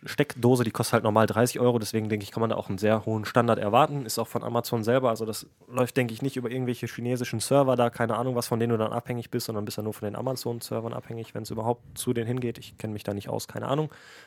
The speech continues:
Ähm, ja, und das funktioniert einfach. Du kannst dir dann, äh, kannst dann sagen, „Alexa, mach meine Steckdose an“, und dann geht die Steckdose an. Du kannst dir einen anderen Namen geben, kannst dir in irgendwelche Routinen einbauen. Ähm, das ist sehr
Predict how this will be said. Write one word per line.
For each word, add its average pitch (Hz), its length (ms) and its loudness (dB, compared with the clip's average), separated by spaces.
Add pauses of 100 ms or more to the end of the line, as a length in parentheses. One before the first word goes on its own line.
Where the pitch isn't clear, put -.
(100)
Ähm, 123 300 0 (220)
ja, 139 100 6
und 127 80 6
das 117 100 2
funktioniert 165 320 2
einfach. 110 220 0
Du 113 100 -6
kannst - 240 -2
dir 120 60 -2
dann, 110 220 2 (500)
äh, 107 200 2
kannst 123 200 0
dann 117 80 -2
sagen, 120 220 4
„Alexa, 117 400 2
mach 113 160 -2
meine 107 160 0
Steckdose 143 440 2
an“, 127 220 -2
und 117 120 -6
dann 107 200 -4
geht - 240 -8
die 107 40 -6
Steckdose 120 380 2
an. 117 120 -2
Du 110 60 -2
kannst - 200 -8
dir 113 40 -2
einen 110 100 -6
anderen 113 220 0
Namen 123 280 4
geben, 113 320 0
kannst - 240 -4
dir 117 60 -4
in 113 40 -8
irgendwelche 113 300 -4
Routinen 123 420 -2
einbauen. 110 500 -2 (640)
Ähm, 101 340 -4 (1200)
das 139 220 2
ist - 100 -4
sehr 135 140 8